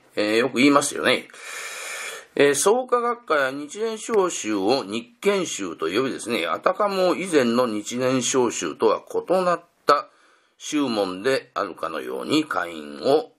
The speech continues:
欺いております。しかし日憲宗などという宗派は世界中のどこを探しても存在しないわけですね。創価学会がなぜですね、それじゃあ日蓮召集を日憲宗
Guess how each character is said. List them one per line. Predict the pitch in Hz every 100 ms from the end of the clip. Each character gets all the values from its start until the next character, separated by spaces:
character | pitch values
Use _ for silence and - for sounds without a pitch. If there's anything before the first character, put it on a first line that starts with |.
| -
欺 | 80 98 120 110 92
い | 78
て | -
お | 151
り | 90
ま | 80
す。 | - 69
し | -
か | 196
し | -
日 | 147 156 - -
憲 | 269 285
宗 | - 156 143 131 - - - - - - - - _ _ -
な | 180
ど | 180 170
と | 131
い | 127
う | 139 139
宗 | 127 -
派 | 160 123 113
は | 110
世 | 165
界 | 175 196 190
中 | 175
の | 165 165
ど | 180
こ | 190 117
を | 101
探 | 113 107 107
し |
て | -
も | 95 85
存 | 107 131
在 | 131 123
し | 117 165
な |
い | 156
わ | 92
け | 73
で |
す | 64
ね。 | 131 110 - _ _ _ _ _ _ - -
創 | - - 180 220
価 | 233 208
学 | 214 196 -
会 | - 165
が | 151 147
な | 139 180 311
ぜ | 311
で | 120
す | 92
ね、 | 123 139 90
そ | - 107
れ | 101
じ | 110
ゃ | 87 78
あ |
日 | 82 -
蓮 | 120 120
召 | 113 113 95
集 | - 82
を | 76
日 | 78 87 -
憲 | - 131
宗 | 110 92 78